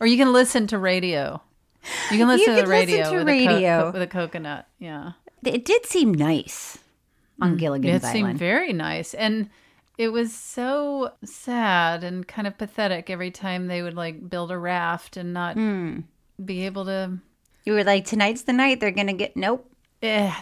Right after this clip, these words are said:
Speaker 1: they didn't.
Speaker 2: They didn't.
Speaker 1: No.
Speaker 2: They didn't.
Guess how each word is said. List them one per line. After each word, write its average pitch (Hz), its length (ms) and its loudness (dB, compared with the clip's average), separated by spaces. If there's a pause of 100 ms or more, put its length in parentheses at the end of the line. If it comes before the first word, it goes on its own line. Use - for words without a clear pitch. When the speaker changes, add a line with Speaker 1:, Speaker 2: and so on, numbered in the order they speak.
Speaker 1:
they 180 100 -6
didn't. - 580 -12 (240)
Speaker 2:
They 226 120 -4
didn't. 208 640 -4 (640)
Speaker 1:
No. - 180 -16
Speaker 2:
They 156 540 4
didn't. 151 320 0